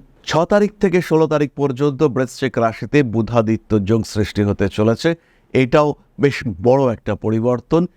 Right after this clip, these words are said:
এবং কুড়ি তারিখের পর থেকে রবি শুক্র ধনুরাশিতে অবস্থান করবেন, ফলে মেষ রাশি, মেষ লগ্নের মানুষদের ভাগ্য পরিবর্তন হওয়ার একটা বড় সুযোগ অবশ্যই দেখতে পাওয়া যাবে। এই যে গ্রহ অবস্থান আমরা ডিসকাস করলাম,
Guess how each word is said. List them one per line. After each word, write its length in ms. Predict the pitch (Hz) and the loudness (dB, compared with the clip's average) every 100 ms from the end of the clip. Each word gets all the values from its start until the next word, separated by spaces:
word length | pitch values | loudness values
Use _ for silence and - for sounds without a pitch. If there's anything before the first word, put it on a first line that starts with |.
| _ - | _ -2
এবং 260 | 131 139 - | 0 -2 -2
কুড়ি 280 | 160 180 208 | 0 2 2
তারিখের 480 | 196 175 - 170 156 | 2 0 -2 -2 0
পর 220 | 123 113 - | 0 0 -2
থেকে 360 | 127 135 117 - _ - | -2 0 -2 -4 _ -4
রবি 380 | 120 147 160 175 | 0 2 2 -2
শুক্র 460 | - 143 - 143 | 0 -4 0 0
ধনুরাশিতে 680 | 135 110 113 113 104 104 107 - | 0 -2 0 0 -2 -2 -4 -2
অবস্থান 540 | 98 101 - 107 101 | -2 -2 -4 -2 -2
করবেন, 380 | 98 110 117 165 - _ _ | 0 0 2 0 -2 _ _
ফলে 180 | 143 139 | 0 0
মেষ 360 | 131 170 - 117 | 2 0 -2 -2
রাশি, 380 | 113 113 147 | -2 -2 -2
মেষ 320 | 123 117 110 117 | 0 0 0 2
লগ্নের 380 | 110 101 107 | 2 2 -2
মানুষদের 580 | 98 101 110 110 139 147 | 2 0 0 -2 0 0
ভাগ্য 460 | 123 117 113 98 104 | 2 0 0 -2 -4
পরিবর্তন 600 | 107 104 104 101 - 104 | -2 0 0 -2 -2 -2
হওয়ার 320 | 95 104 98 | 2 2 2
একটা 280 | 95 - 110 95 | -2 0 0 0
বড় 240 | 117 147 190 | 0 2 0
সুযোগ 460 | - 160 160 113 - _ _ | -2 2 2 0 -10 _ _
অবশ্যই 540 | - 160 165 - 117 | 0 0 -2 -4 -2
দেখতে 260 | 95 92 98 | -2 -4 -4
পাওয়া 280 | 95 95 92 | -2 -2 -2
যাবে। 340 | 110 107 107 - _ _ _ | -2 -2 -4 -8 _ _ _
এই 220 | 143 202 220 | 2 4 4
যে 100 | 214 | 4
গ্রহ 240 | 165 170 | 2 0
অবস্থান 600 | - 127 135 151 - 156 | 0 0 0 -4 -2 -2
আমরা 200 | 143 139 | 0 0
ডিসকাস 420 | 113 98 113 104 | -2 -4 -6 -4
করলাম, 480 | - 113 120 139 | -2 0 2 0